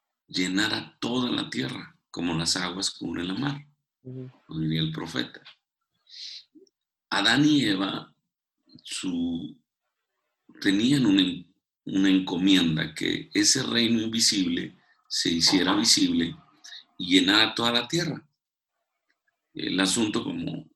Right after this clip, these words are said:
Speaker 1: sabemos, Adán es engañada, eh,
Speaker 2: Eva.
Speaker 1: Eva es engañada, se le abren los ojos, se ve desnuda, entra el pecado,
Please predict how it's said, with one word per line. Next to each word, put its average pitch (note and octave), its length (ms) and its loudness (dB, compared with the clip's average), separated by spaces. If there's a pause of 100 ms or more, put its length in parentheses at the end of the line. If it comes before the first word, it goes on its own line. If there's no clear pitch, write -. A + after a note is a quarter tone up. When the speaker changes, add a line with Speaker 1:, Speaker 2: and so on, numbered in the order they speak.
(380)
Speaker 1:
sabemos, G2 760 2
Adán F2 340 -2
es F#2 160 4
engañada, G2+ 800 0 (1300)
eh, - 120 -2
Speaker 2:
Eva. - 200 -2
Speaker 1:
Eva F#2+ 300 0
es G#2 140 2
engañada, A2 720 -4 (1600)
se - 180 0
le E2+ 140 4
abren G2 280 2
los A2+ 180 0
ojos, G2 380 -4
se - 100 0
ve E2 140 0
desnuda, G#2 600 -4 (840)
entra E2+ 320 -2
el F#2 140 -2
pecado, E2+ 580 -2